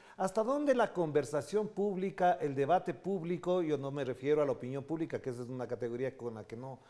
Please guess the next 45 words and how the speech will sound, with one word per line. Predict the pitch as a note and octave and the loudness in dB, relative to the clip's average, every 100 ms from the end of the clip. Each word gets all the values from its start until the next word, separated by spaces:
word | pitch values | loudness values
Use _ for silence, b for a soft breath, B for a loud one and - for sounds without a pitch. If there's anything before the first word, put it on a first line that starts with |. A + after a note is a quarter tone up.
| b b - | b b -10
no | C#3+ | -4
comparto | D3+ C#3 D#3 D3+ | -2 2 2 4
el | C#3+ | 2
análisis | C3+ C#3 D3 C3+ | 2 2 -2 -4
que | - | -2
a | C3 | 0
veces | C3+ C3 | 0 -2
se | B2 | -2
hace | C#3 C#3 | -2 0
para | B2+ | -2
entender | A#2+ G#2+ A#2 D3 | -2 -2 0 2
lo | D3 | 2
que | A#2 | -2
pasa | A#2+ B2+ | -2 -2
en | C#3 | -4
Argentina, | A#2+ C3 A2+ B2 C#3 C#3 B B | -4 -6 -8 -6 -6 -10 B B
en | F3+ | -2
la | G3 | 0
conversación | G3 G3 E3 F3 A3+ | 2 0 0 -2 -2
pública | G3+ A#3 A3+ G#3+ | -4 -4 0 2
de | F#3 | 2
los | D3+ | 2
argentinos, | D3+ D#3 C#3 F#3+ F#3+ | -2 -2 -4 -4 -2
de | |
los | F3 | -2
argentinos, | C3 D3 E3+ F#3+ F#3 | -4 -4 -4 -4 -4
crees | G3+ A3+ | 2 2
que | A3+ | 2
efectivamente | F#3+ E3+ G3 G3 G#3 G3+ G#3+ G#3+ B B B _ - | -2 -2 -2 0 -2 2 2 0 B B B _ -4
lo | E3+ F3 E3+ | 2 4 4
que | F3 | 4
implica | E3+ D3+ G3+ B3+ - F#3+ F3+ F3+ - - | 2 -2 -2 -2 6 8 8 4 -10 -10
la | C3+ C3 B2+ A#2+ | -2 4 4 4
sal-, | A#2+ A#2+ A#2+ | 0 -2 0
la, | B2+ G#2+ | 0 0
la, | A2 A2 G#2+ | -2 -2 0
la, | A2 F#2+ G2+ | 0 -4 -6
la | G2+ | -6
bajada, | F#2+ D#3+ G3 C#3+ | 0 6 6 6
la, | A2 G2+ G2+ | 4 0 -2
el | G2+ | -6
bajón | G2 - G3 E3 | -6 0 0 0
de, | C3 A#2+ A2+ | 0 0 0
de | A2+ A#2 A2+ A2+ | -2 -8 -8 -8
Milei, | A2+ A#2+ D#3+ | -6 -4 -4